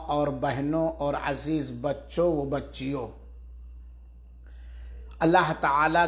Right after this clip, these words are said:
से तौफीक मांगते हुए, उससे मदद मांगते हुए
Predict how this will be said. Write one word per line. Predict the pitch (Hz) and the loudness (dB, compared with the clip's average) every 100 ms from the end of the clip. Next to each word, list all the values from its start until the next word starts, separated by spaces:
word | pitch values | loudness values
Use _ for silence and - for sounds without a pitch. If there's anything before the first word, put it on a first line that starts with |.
| 170 | 2
से | - - 160 170 170 - - | -10 2 4 4 0 -4 -4
तौफीक | 143 147 - - 160 180 180 170 170 170 - - - - - - - - - - | -2 0 -2 -2 2 2 2 -2 -2 -4 -8 -16 -18 -18 -18 -18 -18 -18 -20 -12
मांगते | 127 135 139 143 147 180 180 | -6 -4 -2 -2 -4 0 0
हुए, | 131 143 139 139 151 - - - - - - - - - - - - - - - | 0 2 2 2 -2 -6 -16 -18 -18 -18 -16 -16 -16 -18 -18 -18 -20 -20 -20 -10
उससे | 123 - - 170 | -2 0 4 2
मदद | 156 156 151 175 165 | 4 2 2 4 4
मांगते | 160 160 156 - 151 | 2 0 -4 -2 -2
हुए | 127 139 139 | -2 0 2